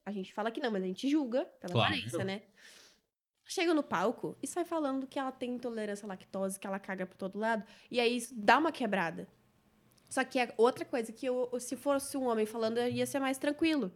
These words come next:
Speaker 1: ia ser mais engraçado, talvez ele não tivesse que ter esse apelo, sabe?
Speaker 2: Sim.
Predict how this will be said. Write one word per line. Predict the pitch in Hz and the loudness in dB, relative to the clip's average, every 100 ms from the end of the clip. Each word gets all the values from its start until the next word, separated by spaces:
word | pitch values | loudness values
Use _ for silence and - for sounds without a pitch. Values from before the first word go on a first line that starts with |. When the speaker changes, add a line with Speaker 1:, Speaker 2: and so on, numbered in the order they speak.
| - _ | -12 _
Speaker 1:
ia | 190 | -8
ser | 196 208 | -4 -2
mais | 202 | 0
engraçado, | 196 208 220 285 269 247 | 0 0 0 2 2 2
talvez | 214 208 | -2 0
ele | 202 | -2
não | 202 | -2
tivesse | 214 226 - | -2 -2 -2
que | |
ter | 240 | -2
esse | 220 220 | 0 -2
apelo, | - 185 180 | -2 -2 -2
sabe? | 170 175 190 220 - - | -4 -6 -6 -6 -10 -10
Speaker 2:
Sim. | - 117 107 | 0 2 2